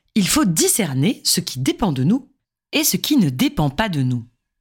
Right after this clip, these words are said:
Notre malheur vient de notre envie de maîtriser des choses qui ne dépendent pas de nous,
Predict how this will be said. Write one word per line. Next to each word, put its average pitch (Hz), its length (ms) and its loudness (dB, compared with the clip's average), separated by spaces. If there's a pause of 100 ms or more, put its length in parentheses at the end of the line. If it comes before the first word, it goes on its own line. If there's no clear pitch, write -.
(400)
Notre 262 300 2
malheur 175 680 0
vient 254 260 2
de 208 100 2
notre 147 260 -2
envie 170 240 0
de 170 140 0
maîtriser 196 580 2
des 135 120 0
choses 359 260 0
qui 170 160 0
ne 147 100 2
dépendent 202 480 0
pas 269 120 0
de 226 100 0
nous, 165 200 0